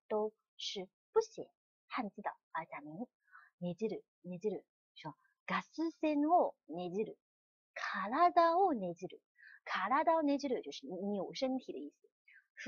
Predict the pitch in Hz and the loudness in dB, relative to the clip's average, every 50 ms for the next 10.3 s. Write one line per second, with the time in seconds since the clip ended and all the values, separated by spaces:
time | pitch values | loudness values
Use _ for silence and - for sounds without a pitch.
0 | 247 247 - _ - 381 381 381 381 381 392 392 330 240 202 185 185 175 196 202 | -2 -2 -2 _ 4 6 6 6 6 4 4 2 2 0 -2 -2 -4 -2 -2 -4
1 | 180 143 - _ _ _ _ _ - 139 143 147 151 - 156 147 - _ _ _ | -4 -4 -8 _ _ _ _ _ -14 -12 -10 -8 -8 -8 -8 -10 -12 _ _ _
2 | _ _ _ - 165 185 185 190 196 208 214 202 175 165 160 156 202 202 180 180 | _ _ _ -8 -8 -6 -4 -2 0 0 0 0 0 -2 -2 -2 -2 -2 -2 -4
3 | _ - 370 370 330 247 185 - _ _ - _ _ _ _ _ _ _ - - | _ 2 2 2 2 2 -2 -6 _ _ -20 _ _ _ _ _ _ _ -6 -4
4 | 208 277 226 - 190 196 190 180 - - 160 165 - - - - - - _ _ | -2 -2 -2 -4 -6 -8 -8 -8 -8 -12 -16 -16 -16 -10 -6 -6 -6 -8 _ _
5 | - _ _ _ _ _ _ _ _ _ - - _ _ _ _ - - _ _ | -20 _ _ _ _ _ _ _ _ _ -18 -18 _ _ _ _ -14 -14 _ _
6 | _ - - - _ _ _ _ - - _ _ _ _ - - _ _ _ - | _ -16 -16 -16 _ _ _ _ -18 -18 _ _ _ _ -14 -14 _ _ _ -10
7 | - - _ _ _ _ _ _ _ _ _ _ _ _ _ _ _ _ _ _ | -10 -10 _ _ _ _ _ _ _ _ _ _ _ _ _ _ _ _ _ _
8 | _ _ _ _ _ _ _ - - - - - 254 233 254 269 247 208 185 170 | _ _ _ _ _ _ _ -20 -18 -6 0 2 2 4 4 2 0 -2 -4 -8
9 | 175 160 156 - - - _ _ _ _ _ _ _ _ _ _ _ _ _ _ | -8 -10 -12 -12 -14 -20 _ _ _ _ _ _ _ _ _ _ _ _ _ _
10 | _ _ _ - 180 196 | _ _ _ -10 -10 -10